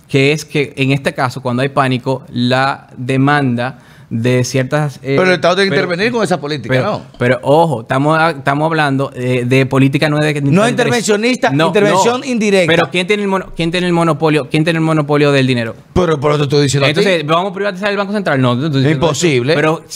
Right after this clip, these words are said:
Speaker 1: ya que en un sistema donde se mon-, y escucha bien esto, escucha bien esto el concepto, ya es un sistema donde el Estado tiene el monopolio del dinero, como son casi todos los sistemas del mundo actual, que hay sus excepciones.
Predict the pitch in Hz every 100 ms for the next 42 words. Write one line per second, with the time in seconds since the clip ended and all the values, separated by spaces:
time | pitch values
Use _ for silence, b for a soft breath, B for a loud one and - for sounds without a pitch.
0 | - 139 180 240 240 185 185 214 - 180
1 | 156 139 139 139 143 139 135 131 120 151
2 | 160 147 131 113 92 98 131 139 135 123
3 | 131 127 120 104 - 131 B B 123 160
4 | 208 240 220 - 156 143 139 135 131 135
5 | 131 - 160 208 190 185 156 156 123 156
6 | 175 147 151 151 151 135 117 123 131 120
7 | 117 120 131 135 143 135 131 131 131 135
8 | 135 131 131 117 107 113 123 - 139 131
9 | 131 - 113 107